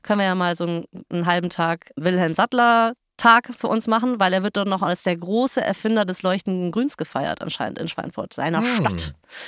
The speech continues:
Speaker 1: Ja. Ganz so war's nicht.
Speaker 2: Ich stell mir das grad so vor, dass wenn das so populär ist, dass einfach, gehst du durch die Stadt und dann tragen halt alle Leute irgendwelche grauen Sachen, also so wie
Speaker 1: Ja.
Speaker 2: hier hinter uns in diesem Studio ist ja auch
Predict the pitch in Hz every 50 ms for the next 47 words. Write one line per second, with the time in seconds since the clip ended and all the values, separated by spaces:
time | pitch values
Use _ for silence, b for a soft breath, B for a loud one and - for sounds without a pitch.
0 | B B B B B B B - 233 - - _ _ _ _ _ - - _ -
1 | 202 220 285 - 294 214 202 202 - 277 339 427 - - - - - - - -
2 | - - 120 139 135 - - 127 - - 113 - - 107 104 120 135 135 117 -
3 | 117 113 107 - - 110 104 101 - - 98 - 98 95 85 87 92 113 120 131
4 | 131 - - B B B B B B - 117 101 98 90 101 95 110 104 101 -
5 | - _ _ - 110 120 - - 131 120 107 - - - - - - 98 113 147
6 | - - - - 104 95 104 95 98 87 - - 92 87 104 117 123 110 113 -
7 | - - 92 101 110 113 101 98 107 - 101 82 95 104 117 110 110 98 - -
8 | 98 82 - - 90 76 78 87 107 127 127 104 92 90 - - 151 113 95 92
9 | 95 90 87 95 85 98 98 98 95 110 123 127 117 120 - - 117 98 113 -
10 | - - 101 98 95 92 - - 107 107 127 135 113 - - 82 95 98